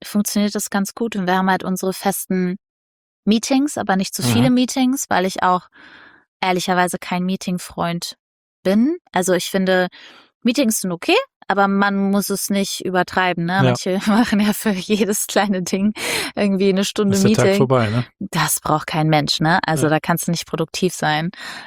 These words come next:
Speaker 1: Ähm,
Speaker 2: Ja.
Speaker 1: genau.
Speaker 2: Und zweitausendvierundzwanzig wart ihr dann sogar noch im T V bei der Höhle der Löwen. Erzähl mal, wie kam's dazu und wie ist es gelaufen?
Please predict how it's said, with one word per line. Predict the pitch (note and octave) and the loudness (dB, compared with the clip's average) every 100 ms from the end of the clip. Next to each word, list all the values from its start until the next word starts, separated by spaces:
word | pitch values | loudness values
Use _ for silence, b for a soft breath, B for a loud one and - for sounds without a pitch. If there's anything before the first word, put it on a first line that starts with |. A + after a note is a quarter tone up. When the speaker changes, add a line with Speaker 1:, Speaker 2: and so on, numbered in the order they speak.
| B - | B -2
Speaker 1:
Ähm, | E3+ D#3 D3+ D3+ D3+ - _ _ - | 0 2 0 -2 -4 -10 _ _ -6
Speaker 2:
Ja. | E3 | -4
Speaker 1:
genau. | D3 C#3+ C#3 D3+ _ _ _ _ _ B B B B B | 0 0 -2 -6 _ _ _ _ _ B B B B B
Speaker 2:
Und | C#3+ | 0
zweitausendvierundzwanzig | - C#3+ E3+ D#3 C#3+ D#3 C3+ C#3 D#3+ D#3 | 2 0 0 -2 0 0 2 0 0 0
wart | C#3+ D#3+ | 0 0
ihr | |
dann | C#3+ C3+ | 2 2
sogar | C#3 B2 B2+ | 2 0 2
noch | C3+ - - _ _ - | 0 -2 -12 _ _ -6
im | C#3 B2 | -2 0
T | C#3 | 0
V | B2 A#2+ B2+ | 0 0 0
bei | C#3 C3+ | 2 2
der | B2+ A#2+ | 2 2
Höhle | A2+ C#3 C3+ | 2 2 2
der | D3 C#3+ | 2 4
Löwen. | F3+ C#3+ A2+ | 4 2 -2
Erzähl | B2+ A2+ D3 | -6 -2 0
mal, | C#3+ G#2+ | 2 0
wie | A2 | -2
kam's | B2+ C3+ - | -2 0 0
dazu | D3+ - D#3 | 0 2 2
und | C#3+ | 2
wie | |
ist | C#3 | 0
es | C3+ | 0
gelaufen? | - D3+ C#3+ A#2 | 2 4 2 0